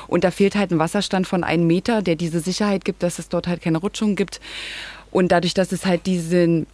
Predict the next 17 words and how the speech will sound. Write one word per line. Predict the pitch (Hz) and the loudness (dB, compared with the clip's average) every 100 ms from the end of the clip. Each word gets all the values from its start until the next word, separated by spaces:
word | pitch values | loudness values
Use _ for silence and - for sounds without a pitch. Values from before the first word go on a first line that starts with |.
| - | 0
den, | 180 175 - | 2 2 2
niemand | 180 202 214 - | 4 4 4 2
kann | 196 | 0
jetzt | 202 - | 0 -2
diesen | 185 170 | -2 0
Meter | 180 190 175 | 0 0 0
Wasser | 170 202 | 0 0
herbeizaubern, | 185 156 147 190 240 240 254 254 | 0 0 0 -2 -2 0 2 2
das | 196 | 0
ist | - | 0
schon | 175 | 0
klar. | 170 - 147 214 302 - | 0 0 2 2 -2 -2
Aber | - 175 | 0 2
da | 175 175 | 2 0
sieht | 175 226 | 0 0
man | 226 214 | 2 2
halt, | 202 208 202 | 2 2 0